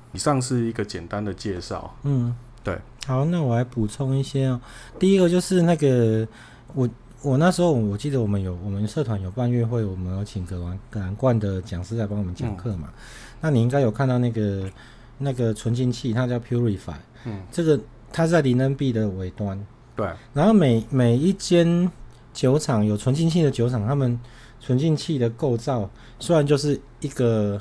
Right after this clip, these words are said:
Speaker 2: 可能是圆筒形，
Speaker 1: 嗯。
Speaker 2: 或者是一个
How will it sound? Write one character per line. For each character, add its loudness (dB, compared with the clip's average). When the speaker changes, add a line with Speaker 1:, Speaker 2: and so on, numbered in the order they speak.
Speaker 2:
可 -6
能 2
是 -2
圆 2
筒 -4
形， -12
Speaker 1:
嗯。 -12
Speaker 2:
或 -2
者 2
是 -4
一 0
个 -2